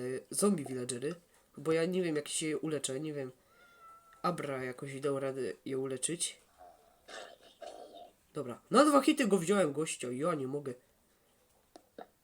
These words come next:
Dobra. Ej,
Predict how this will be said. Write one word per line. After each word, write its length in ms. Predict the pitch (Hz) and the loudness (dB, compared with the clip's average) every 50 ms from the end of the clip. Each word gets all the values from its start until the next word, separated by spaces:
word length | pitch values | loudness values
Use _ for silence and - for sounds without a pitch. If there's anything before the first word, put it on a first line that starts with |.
| _ _ _ _ - | _ _ _ _ -14
Dobra. 680 | - 120 123 127 123 127 135 156 170 190 202 202 - _ _ _ _ _ _ _ _ _ _ _ _ _ - - - - _ - - - - _ _ _ _ _ _ _ _ _ - - | -10 -10 -10 -8 -6 -4 -2 0 0 0 0 -2 -4 _ _ _ _ _ _ _ _ _ _ _ _ _ -18 -18 -18 -18 _ -18 -14 -14 -14 _ _ _ _ _ _ _ _ _ -14 -8
Ej, 160 | 151 135 120 | -8 -6 -6